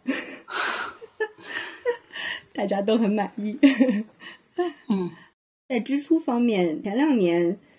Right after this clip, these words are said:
Speaker 1: 因为先生这边的收入还不错，除了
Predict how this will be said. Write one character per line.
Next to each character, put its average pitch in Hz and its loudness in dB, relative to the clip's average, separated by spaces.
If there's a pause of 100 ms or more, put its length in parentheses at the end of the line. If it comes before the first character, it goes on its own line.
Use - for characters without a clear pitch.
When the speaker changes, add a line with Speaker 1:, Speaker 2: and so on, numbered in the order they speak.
(240)
Speaker 1:
因 220 -2
为 196 0
先 233 0
生 240 2
这 220 0
边 208 0
的 190 2
收 220 0
入 247 2
还 185 -6
不 196 -8
错， 185 -2 (120)
除 - -2
了 226 0